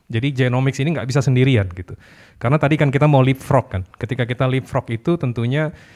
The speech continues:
nggak bisa lagi ngomongin infrastructure gitu. Kita udah orang harus ngomongin ekosistem. Ah, tadi juga saya lihat ada pertanyaan-pertanyaan yang sudah mengarah-ngarah kepada B P J S nih.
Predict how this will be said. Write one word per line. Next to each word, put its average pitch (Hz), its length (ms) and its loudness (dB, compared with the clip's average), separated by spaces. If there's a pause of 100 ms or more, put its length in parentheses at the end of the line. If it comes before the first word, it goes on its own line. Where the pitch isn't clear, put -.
(120)
nggak 117 160 -2
bisa 131 160 2
lagi 135 160 2
ngomongin 143 320 2
infrastructure 131 560 -2
gitu. 95 240 -10
Kita 147 160 -2
udah 131 160 2
orang 139 240 -2
harus 120 240 -4
ngomongin 113 320 -6
ekosistem. - 640 -10 (640)
Ah, 117 240 0
tadi 151 160 0
juga 156 240 2
saya 143 160 4
lihat 135 320 -2 (160)
ada 135 240 -8
pertanyaan-pertanyaan 131 720 2
yang 156 80 4
sudah 143 240 2
mengarah-ngarah 135 640 4
kepada 139 320 -4
B 131 80 0
P 123 160 -2
J 131 160 0
S 117 160 -2
nih. 87 160 -8